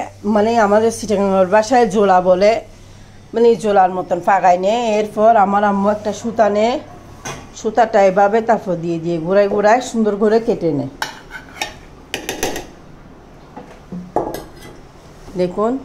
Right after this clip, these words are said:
এভাবে সুন্দর করে এভাবে কেটে কেটে নেয়। আমার আব্বা আসছে, আমার আব্বা আমার মেয়েদের জন্য দুইটা হাতের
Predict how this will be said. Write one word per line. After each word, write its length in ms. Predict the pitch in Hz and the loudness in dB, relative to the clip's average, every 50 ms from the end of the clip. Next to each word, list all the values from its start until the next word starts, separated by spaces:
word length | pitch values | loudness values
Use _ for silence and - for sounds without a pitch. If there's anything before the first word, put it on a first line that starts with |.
| - 185 185 | -8 -6 -4
এভাবে 300 | 185 190 190 190 208 220 233 240 240 - - - - - - - | 0 2 2 2 2 0 -2 -2 -6 -10 -16 -20 -20 -20 -12 -8
সুন্দর 340 | 247 226 226 220 220 226 226 220 - | -6 -4 -2 0 0 0 0 0 0
করে 160 | 240 226 220 214 208 190 | 0 0 2 2 2 2
এভাবে 240 | 202 208 202 226 233 233 | 2 2 2 0 0 -2
কেটে 220 | - 196 175 190 190 170 | -4 -6 -6 -6 -8 -10
কেটে 240 | 185 175 - 220 254 285 311 277 220 | -10 -6 -2 2 2 2 2 2 2
নেয়। 180 | 196 175 156 139 - - - - - - - - - - - - - - - - - - - - - - - - - - - - - - - - - - - - - - - - - - - - - - - - - - - - - - - - - - - - - - - - - 196 | 0 -2 -2 -4 -8 -14 -20 -20 -20 -20 -20 -20 -20 -20 -20 -20 -20 -20 -20 -20 -20 -20 -20 -20 -20 -20 -20 -20 -20 -20 -20 -20 -20 -20 -20 -20 -20 -20 -20 -20 -20 -20 -20 -20 -20 -20 -20 -20 -20 -20 -20 -20 -20 -20 -20 -20 -20 -20 -20 -20 -20 -20 -20 -20 -20 -20 -20 -10 -6 -2
আমার 180 | 208 208 214 220 220 | 0 2 2 4 2
আব্বা 180 | 208 170 170 185 185 | 2 2 2 2 2
আসছে, 200 | 185 - - 214 202 202 190 | 0 -2 0 2 2 2 2
আমার 160 | 196 202 208 208 | 2 2 2 2
আব্বা 160 | - 165 175 175 175 180 | 2 2 2 0 2 2
আমার 160 | 185 196 208 208 | 2 2 2 2
মেয়েদের 340 | 196 185 185 170 190 196 180 | 2 2 2 2 0 -2 -2
জন্য 220 | 196 208 190 196 196 196 170 | -2 -2 0 0 0 -2 -2
দুইটা 300 | 170 165 170 - 202 185 190 190 196 - - - - - - - - - - - - - - - - - - - - - | -4 -6 -4 0 2 2 2 2 0 -2 -8 -20 -20 -20 -20 -20 -20 -20 -20 -20 -20 -20 -20 -20 -20 -20 -20 -10 -6 -4
হাতের 380 | 202 196 - 196 165 170 170 | -4 -4 -4 -4 -2 -2 -4